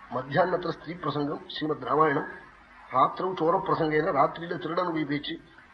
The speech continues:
யாரு கிருஷ்ணன், வெண்ணபால், மோர், தயிரெல்லாம் திருடினவன். இப்படி வந்து காலோகச்சதி தீமதான், புத்திமான்களுடைய காலம் இப்படியே கழிஞ்சிட்டு இருக்கும்னு சொல்லியிருக்காள். அப்படி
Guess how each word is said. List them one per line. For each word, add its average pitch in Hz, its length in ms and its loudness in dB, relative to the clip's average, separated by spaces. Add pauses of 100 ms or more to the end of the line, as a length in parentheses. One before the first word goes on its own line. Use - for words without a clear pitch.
(420)
யாரு 151 220 6
கிருஷ்ணன், 156 360 -2
வெண்ணபால், 151 420 4
மோர், 147 200 -2
தயிரெல்லாம் 151 440 -2
திருடினவன். 143 400 -2 (840)
இப்படி 160 260 -2
வந்து 170 240 4
காலோகச்சதி 160 720 4
தீமதான், 160 420 4 (500)
புத்திமான்களுடைய 156 680 2
காலம் 170 240 10
இப்படியே 165 320 0
கழிஞ்சிட்டு 160 320 2
இருக்கும்னு 156 340 0
சொல்லியிருக்காள். 156 400 0 (800)
அப்படி - 160 0